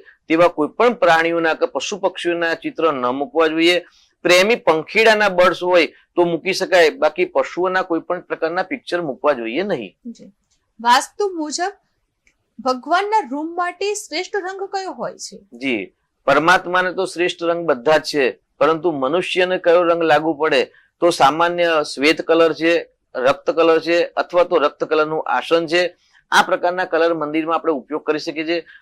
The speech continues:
Speaker 1: પરંતુ બહુ ભપકા જેવા કલર હોય તેવા કલરનો ત્યાગ કરવો જોઈએ.
Speaker 2: જી. ઓફિસમાં પ્રવેશ માટે મહત્વની વાસ્તુ ટિપ્સ શું હોઈ શકે છે?
Speaker 1: જી, ઓફિસમાં પ્રવેશમાં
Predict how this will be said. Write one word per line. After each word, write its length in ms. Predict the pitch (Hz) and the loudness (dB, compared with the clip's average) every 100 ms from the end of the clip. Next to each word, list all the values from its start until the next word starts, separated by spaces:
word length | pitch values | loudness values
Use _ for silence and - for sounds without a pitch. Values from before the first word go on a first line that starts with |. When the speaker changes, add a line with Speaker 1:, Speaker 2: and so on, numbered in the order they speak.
| _ | _
Speaker 1:
પરંતુ 360 | - 175 196 185 | 2 2 2 -2
બહુ 200 | 190 190 | 0 0
ભપકા 560 | 151 139 _ 202 208 175 | 2 -2 _ 2 4 4
જેવા 300 | 175 180 175 | 2 2 2
કલર 300 | 170 170 165 | 4 4 6
હોય 240 | 165 139 - _ - | 4 2 0 _ -2
તેવા 200 | 156 180 | 4 4
કલરનો 420 | 180 165 165 226 | 4 4 4 2
ત્યાગ 400 | 247 - 139 131 | 0 2 4 4
કરવો 340 | 131 113 107 107 | 0 -4 -4 -10
જોઈએ. 400 | 101 98 98 98 | -14 -14 -16 -18
Speaker 2:
જી. 420 | 233 - 220 - _ _ _ - _ 190 | -20 -18 -18 -20 _ _ _ -20 _ -6
ઓફિસમાં 500 | 233 311 320 415 403 | -4 -4 -6 -4 -2
પ્રવેશ 360 | 339 294 339 359 | -2 -4 -6 -8
માટે 260 | 359 392 | -8 -6
મહત્વની 640 | 339 277 277 339 370 370 370 | -6 -8 -6 -8 -10 -14 -12
વાસ્તુ 480 | 240 240 269 - | -6 -6 -6 -12
ટિપ્સ 240 | 359 370 359 | -12 -12 -10
શું 140 | - 359 | -10 -8
હોઈ 180 | 233 202 | -6 -8
શકે 320 | - - 85 | -14 -20 -20
છે? 180 | - 113 | -16 -6
Speaker 1:
જી, 200 | 131 120 | -4 -2
ઓફિસમાં 640 | 123 139 185 156 190 185 | 0 0 -2 0 0 2
પ્રવેશમાં 680 | 160 165 175 170 175 170 | 2 2 2 -2 2 2